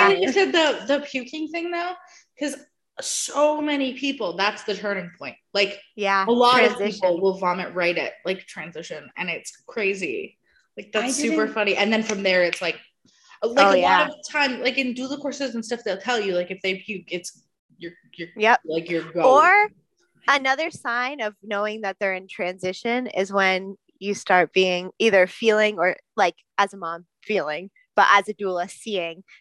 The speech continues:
Speaker 2: them be like, "I can't do this. I actually can't do this. This actually isn't happening. I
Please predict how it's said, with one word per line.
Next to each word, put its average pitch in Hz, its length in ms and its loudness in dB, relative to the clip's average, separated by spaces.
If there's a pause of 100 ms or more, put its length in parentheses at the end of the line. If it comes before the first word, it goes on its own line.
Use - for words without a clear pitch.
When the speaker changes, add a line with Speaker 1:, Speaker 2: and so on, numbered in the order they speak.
Speaker 2:
them 170 340 -2 (300)
be 185 160 -2
like, 170 400 -2 (380)
"I 196 60 -6
can't - 280 -6
do - 100 -8
this. - 320 -10
I 247 120 4
actually 185 500 2
can't - 300 -12
do - 100 -8
this. - 180 -4
This 202 140 4
actually 226 460 4
isn't 180 200 -2
happening. 180 340 -2
I 160 120 0